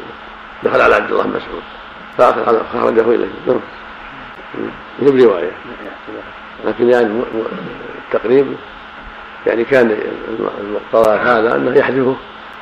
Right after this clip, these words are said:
أو يذكر العلامتين، إما يحذفه بالكلية لأنه مو-، هي برواية هذه، أو يقول ذكره كذا. <clears throat> نعم.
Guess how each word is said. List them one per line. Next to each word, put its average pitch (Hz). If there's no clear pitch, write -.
أو 143
يذكر 120
العلامتين، 101
إما 120
يحذفه 117
بالكلية 113
لأنه 110
مو-، 120
هي 135
برواية 104
هذه، 92
أو 147
يقول 139
ذكره 120
كذا. 104
<clears throat> 110
نعم. 92